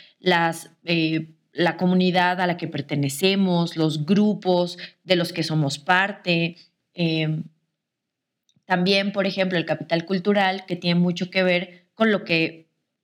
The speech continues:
vamos acumulando de, eh, conocimiento sobre, em, por ejemplo, arte, educación, ¿no? O sea, el capital cultural también viene mucho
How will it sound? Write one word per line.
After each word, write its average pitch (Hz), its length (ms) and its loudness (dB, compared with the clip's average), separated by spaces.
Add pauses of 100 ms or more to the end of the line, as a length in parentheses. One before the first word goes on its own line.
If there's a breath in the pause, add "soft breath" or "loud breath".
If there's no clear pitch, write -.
vamos 196 340 0
acumulando 175 800 0
de, 165 640 0 (500 loud breath)
eh, 165 500 -2
conocimiento 196 960 0
sobre, 196 760 0 (300)
em, 156 880 0 (160)
por 233 140 0
ejemplo, 180 600 0
arte, 170 1080 0 (520)
educación, 190 1300 0
¿no? 180 280 0
O 208 40 0
sea, 190 160 -2
el 170 140 -4
capital 175 440 -2
cultural 180 460 0
también 170 520 0 (100)
viene 185 480 0
mucho 180 560 0